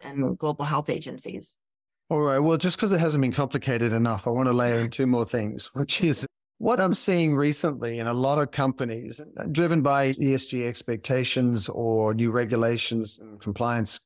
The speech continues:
Speaker 2: coming down the pike, is this flight to data, where more and more companies are getting more and more impenetrable in terms of the data they're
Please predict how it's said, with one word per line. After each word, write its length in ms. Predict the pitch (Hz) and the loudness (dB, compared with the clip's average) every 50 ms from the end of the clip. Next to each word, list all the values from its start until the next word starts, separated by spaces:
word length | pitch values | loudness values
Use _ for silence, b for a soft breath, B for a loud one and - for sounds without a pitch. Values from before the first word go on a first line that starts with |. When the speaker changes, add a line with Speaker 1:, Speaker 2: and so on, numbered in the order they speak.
| _ _ - | _ _ -8
Speaker 2:
coming 220 | - 120 117 113 | -4 -2 0 0
down 120 | 107 110 107 | 0 2 0
the 60 | 107 | 0
pike, 320 | - 117 113 113 110 104 - - | 0 0 0 0 -2 -2 -2 -2
is 200 | 131 120 104 123 - | -2 -2 -2 -4 -6
this 240 | - 165 156 - - | -2 -2 -2 0 0
flight 320 | - 151 156 165 165 - | 0 2 2 0 0 -2
to 100 | - 143 | -4 -4
data, 540 | 107 95 123 117 120 127 113 101 - - - _ _ _ _ _ _ - | -2 0 0 0 2 2 0 -2 -2 -4 -10 _ _ _ _ _ _ -2
where 120 | 120 127 | 2 4
more 260 | 127 127 139 151 165 180 | 4 4 4 4 4 4
and 100 | 185 175 | 4 4
more 140 | 165 151 | 4 2
companies 640 | 143 - - 139 135 - - 127 113 110 110 101 - | 0 -2 -4 -4 -4 -4 -2 -2 -2 -2 -2 -4 -4
are 40 | 120 | -4
getting 440 | 101 117 117 113 113 113 113 113 - - - - - _ _ - | -2 -2 -2 0 0 0 0 -2 -2 -4 -10 -20 -20 _ _ -2
more 400 | 101 113 127 143 147 156 165 165 | 0 2 2 2 2 2 2 2
and 80 | 160 147 | 4 4
more 400 | 139 135 127 123 120 120 - 120 | 4 4 2 2 0 0 -2 0
impenetrable 640 | 123 127 123 120 135 131 131 - - 120 117 113 | -2 0 0 0 0 0 0 -2 -2 -2 0 0
in 80 | 113 113 | 0 0
terms 260 | - 131 123 117 110 | 0 0 -2 -2 -2
of 100 | 113 107 | -2 0
the 100 | 110 113 | -2 -2
data 360 | 98 104 117 117 123 120 120 | 0 0 0 0 2 2 2
they're 260 | 110 110 107 107 101 | 2 2 0 0 -2